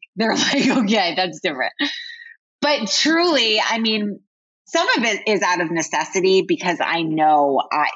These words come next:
like, you will see me on the news if I do not get my <laughs> morning ru-, routine before my kids wake up. It will not be a good thing. Like, I need to have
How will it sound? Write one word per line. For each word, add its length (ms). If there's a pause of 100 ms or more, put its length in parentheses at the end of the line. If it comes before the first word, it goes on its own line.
like, 220
you 160
will 120
see 240
me 140
on 160
the 80
news 500 (180)
if 120 (100)
I 120
do 160
not 260
get 180
my 120
<laughs> 40
morning 540
ru-, 220 (280)
routine 380
before 260
my 140
kids 340
wake 260
up. 200 (380)
It 100
will 160
not 260
be 140
a 80
good 240
thing. 340 (320)
Like, 120 (180)
I 100
need 420
to 100 (200)
have 200